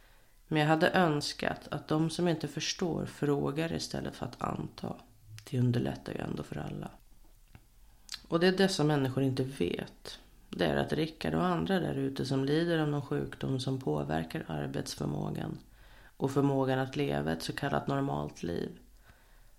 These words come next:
de skulle ge otroligt mycket för att kunna gå upp tidigt på morgonen och för att gå till jobbet och leva det här livet som så många andra tar för givet. Innan Rickard blev så dålig som han är idag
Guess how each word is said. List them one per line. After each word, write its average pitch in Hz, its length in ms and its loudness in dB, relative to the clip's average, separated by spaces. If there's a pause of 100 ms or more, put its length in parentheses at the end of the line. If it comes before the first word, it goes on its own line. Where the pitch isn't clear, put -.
(120)
de 165 100 0
skulle 170 260 0
ge 147 140 4
otroligt 151 680 0
mycket 131 400 -2
för 135 80 -6
att 123 80 -8
kunna 135 220 0
gå 139 140 0
upp 156 260 0
tidigt 156 400 -2
på - 120 -8
morgonen - 560 -4 (140)
och 120 100 -8
för 131 120 -4
att - 140 -8
gå 160 160 0
till 156 220 -2
jobbet - 520 -6
och 139 100 -6
leva 139 340 0
det 151 60 0
här - 180 -2
livet - 480 -6
som - 180 -14
så - 140 -2
många 69 300 -4
andra 73 300 -4
tar 76 140 -6
för - 140 -6
givet. 80 680 -6 (1700)
Innan 170 280 6
Rickard 135 360 0
blev 135 100 0
så 135 120 -2
dålig 135 400 0
som 135 180 -2
han 135 120 -2
är 71 120 0
idag - 360 -4